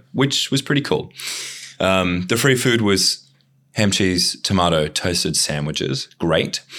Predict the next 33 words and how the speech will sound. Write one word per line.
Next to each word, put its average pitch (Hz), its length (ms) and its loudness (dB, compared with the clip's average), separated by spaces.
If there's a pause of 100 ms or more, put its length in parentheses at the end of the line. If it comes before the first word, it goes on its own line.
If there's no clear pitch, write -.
(380)
But - 300 2
I 117 80 0
think 123 200 0
one 131 180 4
of 180 160 0
the 135 80 2
downsides 95 680 2
of 87 280 -4
doing 85 280 0
it 80 220 -2
as 80 160 -4
a 78 60 -4
ball 82 280 -4
kid 76 360 -4
was 80 540 0 (280)
that 90 300 2
I 110 140 4
had 127 200 -2
to 139 80 0
kind 117 220 2
of 95 80 0
socialize 87 580 2
with 85 220 -2
other 92 200 0
ball 98 220 2
kids. 123 400 -2 (480)
I 139 160 2
was 220 220 0
quite 98 360 2
shy 80 460 0 (140)
as 90 160 0
a - 20 -4
child, 87 480 2